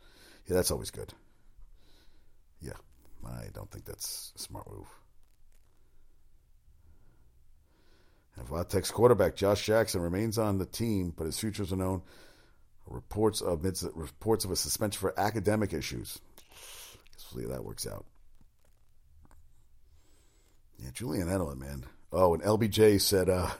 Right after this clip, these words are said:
"LeBron says everyone except Portland knew Durant was built for greatness." Man, they, they didn't get it right with Jordan. They didn't get it right with K D. Ouch. Ooh.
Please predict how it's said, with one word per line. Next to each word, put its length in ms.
"LeBron 240
says 120
everyone 360
except 420
Portland 340
knew 240
Durant 320
was 120
built 220
for 100
greatness." 640
Man, 400
they, 240
they 100
didn't 100
get 120
it 20
right 100
with 100
Jordan. 280
They 60
didn't 120
get 100
it 40
right 140
with 120
K 160
D. 260
Ouch. 580
Ooh. 240